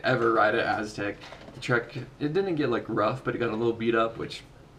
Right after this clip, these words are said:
beat up my hands a little bit. Riding Oni's K L X, I got that little blister 'cause he doesn't have the donuts. Not a blister, but it rubbed through. Whatever,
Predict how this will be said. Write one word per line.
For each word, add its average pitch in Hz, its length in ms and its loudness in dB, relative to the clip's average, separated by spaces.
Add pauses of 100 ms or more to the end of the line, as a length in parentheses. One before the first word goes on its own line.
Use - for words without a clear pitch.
(340)
beat - 140 -2
up - 100 -2
my - 120 -2
hands 131 340 2
a 127 100 0
little 135 260 4
bit. 135 360 4 (340)
Riding 117 440 4
Oni's 120 360 2
K 135 240 2
L 113 240 4
X, 110 200 2
I 107 80 2
got 107 180 0
that 110 160 4
little 110 420 2 (340)
blister 113 320 2
'cause 107 140 -6
he 107 80 2
doesn't 110 240 0
have 104 120 -6
the 107 100 -2
donuts. 110 680 2
Not 135 180 2
a - 60 2
blister, 95 340 -2
but 95 120 -4
it - 80 -4
rubbed 101 260 0
through. 110 220 0 (680)
Whatever, 113 460 0